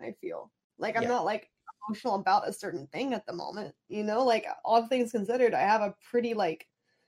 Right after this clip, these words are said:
Speaker 1: good outlook on life, you know? I'm like, "Yeah, I'm really lucky to be here. I have all my stuff in order and stuff." I, I know I don't take care of myself, but I'm not, like, emotionally torn up about anything at the moment. It's just, like, my body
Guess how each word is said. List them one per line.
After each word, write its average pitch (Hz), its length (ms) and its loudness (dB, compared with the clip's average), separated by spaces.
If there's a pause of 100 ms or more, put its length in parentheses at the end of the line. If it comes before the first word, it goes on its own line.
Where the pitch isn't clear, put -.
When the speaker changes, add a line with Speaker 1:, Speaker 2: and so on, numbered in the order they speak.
(400)
Speaker 1:
good 220 340 4
outlook 220 380 4
on 170 160 2
life, 190 580 0
you 220 220 -2
know? 208 240 2
I'm 220 120 -2
like, 196 300 -2
"Yeah, 254 300 6
I'm 202 100 -2
really 185 160 -4
lucky - 280 -4
to 220 80 -14
be 269 220 0
here. 254 220 4
I 190 60 4
have 185 300 2
all 180 120 -2
my 175 360 -6 (100)
stuff 254 420 4
in 240 80 2
order 240 260 6
and 240 220 0
stuff." 240 220 -6
I, 226 200 0
I 214 60 2
know 202 100 -2
I 208 40 2
don't 185 220 -4
take 175 160 -6
care 208 200 -2
of 190 60 -4
myself, 180 340 -6
but 190 80 -2
I'm 196 80 -2
not, 220 200 -2
like, 156 260 -2
emotionally 202 640 0
torn 202 280 -4
up 196 100 -2
about 170 320 -2
anything 180 400 -4
at - 100 -16
the - 100 -16
moment. 127 360 -14 (100)
It's 196 120 -14
just, 185 220 -6
like, 143 180 -8
my 202 160 -4
body 180 460 -2